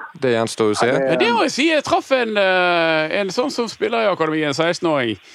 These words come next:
Speaker 3: Eh, og det var et helt vilt treningsopplegg han, eh, han hadde. Altså, eh, gjett hvor mange fire hundre meter han hadde, eh, på rad. Han er ikke seksten, forresten. Jeg tror det er femten.
Speaker 1: Tolv.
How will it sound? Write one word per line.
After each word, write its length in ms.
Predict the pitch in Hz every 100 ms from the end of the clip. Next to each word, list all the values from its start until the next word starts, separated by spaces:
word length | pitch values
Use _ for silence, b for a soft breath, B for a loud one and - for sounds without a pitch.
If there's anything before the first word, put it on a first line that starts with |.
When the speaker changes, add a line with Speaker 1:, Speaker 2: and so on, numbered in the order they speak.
| B B B B
Speaker 3:
Eh, 500 | - 143 147 151 151
og 220 | 151 262
det 100 | 370 349
var 120 | 285
et 120 | 269
helt 180 | 311 269
vilt 380 | 262 330 247 -
treningsopplegg 640 | - 196 262 214 180 180
han, 140 | 175 196
eh, 500 | 180 151 170 165 165
han 120 | 180
hadde. 200 | 156 160 143
Altså, 160 | 160 -
eh, 460 | - 214 190 170 - -
gjett 240 | 117 349 -
hvor 100 | 262
mange 220 | 262 277
fire 300 | - 240 226
hundre 120 | 196
meter 280 | 185 165 151
han 100 | 151
hadde, 300 | 151 160 160
eh, 1040 | 143 139 131 127 - 123 120 117 117 117 113
på 160 | -
rad. 240 | 117 107 98 - _ - -
Han 80 |
er 40 | 143
ikke 100 | 143
seksten, 320 | 120 120 -
forresten. 260 | 110 95 98
Jeg 40 | 92
tror 140 | 120
det 100 | 107 104
er 80 |
femten. 280 | - 104 - - _ -
Speaker 1:
Tolv. 320 | 143 117 85